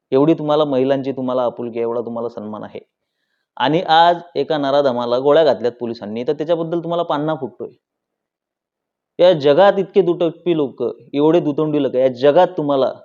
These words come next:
शोधूनही सापडणार नाहीत. हे आपण लक्षात घेतलं पाहिजे की हे कुठल्या स्तराचं राजकारण आहे. संपूर्ण जनता खुश आहे, संपूर्ण जनतेच्या मनामध्ये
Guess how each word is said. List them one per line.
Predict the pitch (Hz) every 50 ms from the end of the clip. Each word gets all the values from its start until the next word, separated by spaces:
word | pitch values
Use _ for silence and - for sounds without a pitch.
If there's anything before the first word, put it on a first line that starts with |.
| _ _ _ _
शोधूनही | _ _ - 151 151 151 151 156 165 165 151 139 165 170
सापडणार | 165 151 127 113 - 120 117 117 117 117 101
नाहीत. | 101 101 - - - - _ _ _ _ _ _ _ _ _ _ _ _ _ _ _ _ _ _ _ _ _ _ _ _ _ _ _ _ _ -
हे | 131
आपण | 131 143 165
लक्षात | 165 160 156 - - 180
घेतलं | 160 135 123 120 123 127
पाहिजे | 120 127 131 143 170
की | 180
हे | 185 202
कुठल्या | 196 190 185 175 202 220 202
स्तराचं | 208 - - 185 180 196 196 185 175
राजकारण | 147 117 - - - 113 107 107
आहे. | 101 - - - _ _ _ _ _ _ _ _ _ _ _ _ -
संपूर्ण | 180 175 180 196 220 220 220
जनता | 196 208 202 196 202 208
खुश | 185 175 185 175 180
आहे, | 175 160 170 170
संपूर्ण | 165 170 151 147 151 175 185 180
जनतेच्या | 165 165 156 156 156 160 165 170
मनामध्ये | 165 156 147 147 147 147 143 127 117 123 127 139 139